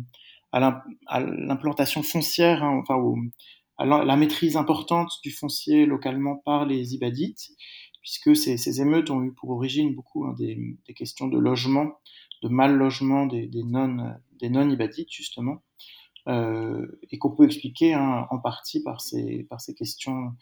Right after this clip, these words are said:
enfin, ce serait compliqué à expliquer ici, hein, mais par des, par des questions de, voilà, de, de la, d'implantation et de possession foncière, euh, ibadite. Euh,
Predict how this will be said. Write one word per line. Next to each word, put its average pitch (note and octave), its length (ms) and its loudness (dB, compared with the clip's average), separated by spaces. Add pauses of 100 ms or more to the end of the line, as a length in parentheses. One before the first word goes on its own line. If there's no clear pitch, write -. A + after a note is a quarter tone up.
(220)
enfin, B2 120 0
ce C#3 80 6
serait D3 220 4
compliqué D3 440 6
à C3 80 6
expliquer - 340 -6
ici, A#2+ 260 -6
hein, A#2 100 -2
mais A2+ 100 -6
par B2+ 140 -2
des, A2+ 300 0 (400)
par B2 120 -6
des B2 120 -6
questions C3+ 420 -6
de, A#2 240 -6 (640)
voilà, A#2 180 -2
de, G#2+ 220 -6 (240)
de B2 100 -6
la, A2+ 140 -4 (760)
d'implantation C#3 1000 0
et - 20 0
de B2+ 100 -2
possession B2 460 -6
foncière, B2+ 600 -10
euh, A2+ 220 -10 (540)
ibadite. - 640 0 (760)
Euh, B2 880 0